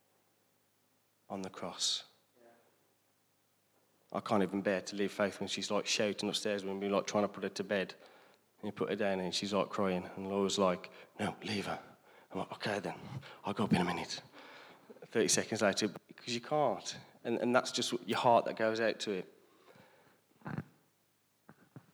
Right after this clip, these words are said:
Yeah, so much so, it broke God's heart that the veil was torn in two after it was finished. And that never really sort of struck a chord with me until,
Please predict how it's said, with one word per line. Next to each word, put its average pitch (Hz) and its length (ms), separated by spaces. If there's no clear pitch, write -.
Yeah, 120 220
so 120 340
much 95 220
so, 104 340
it 76 140
broke 107 380
God's 104 240
heart 107 540
that - 180
the 101 80
veil 110 340
was 92 140
torn 107 260
in 98 80
two 101 340
after - 260
it 90 60
was - 100
finished. - 520
And 110 260
that - 160
never 123 220
really 120 260
sort 104 220
of - 60
struck - 240
a - 20
chord 117 340
with 104 100
me 92 120
until, 104 480